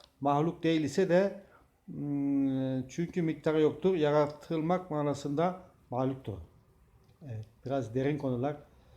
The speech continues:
Çok derin konular yani. Ama öğrenmemiz lazım, iyi olur.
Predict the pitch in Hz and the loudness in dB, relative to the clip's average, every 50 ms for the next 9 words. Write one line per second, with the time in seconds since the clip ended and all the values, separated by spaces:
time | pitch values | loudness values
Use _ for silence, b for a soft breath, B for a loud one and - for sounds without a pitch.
0 | b b b b b b b b b b b b b b b b b b b b | b b b b b b b b b b b b b b b b b b b b
1 | b b b b b b b b - - - 156 151 147 - 151 147 156 156 151 | b b b b b b b b -18 -4 0 0 0 2 4 4 6 6 6 4
2 | 143 143 135 127 135 135 127 127 127 127 127 139 143 131 120 104 101 B B B | 4 4 4 4 4 4 4 2 2 2 2 0 0 -2 -4 -6 -8 B B B
3 | B B B B B B B B B B B B B - - - - - _ _ | B B B B B B B B B B B B B -20 -20 -20 -20 -20 _ _
4 | _ _ _ _ _ _ _ - _ - - _ _ _ _ - _ _ _ - | _ _ _ _ _ _ _ -20 _ -20 -20 _ _ _ _ -20 _ _ _ -20
5 | - _ _ _ _ _ - - - - - _ _ _ _ _ _ _ _ - | -20 _ _ _ _ _ -20 -20 -20 -20 -20 _ _ _ _ _ _ _ _ -20
6 | - - 151 151 143 135 135 131 131 139 135 139 135 117 120 110 107 98 117 139 | -12 -8 -6 -4 -2 -2 -2 0 -2 -2 -2 -2 -2 -4 -4 -6 -6 -6 -8 -8
7 | 143 135 131 135 123 110 104 113 | -6 -4 -4 -4 -4 -4 -6 -10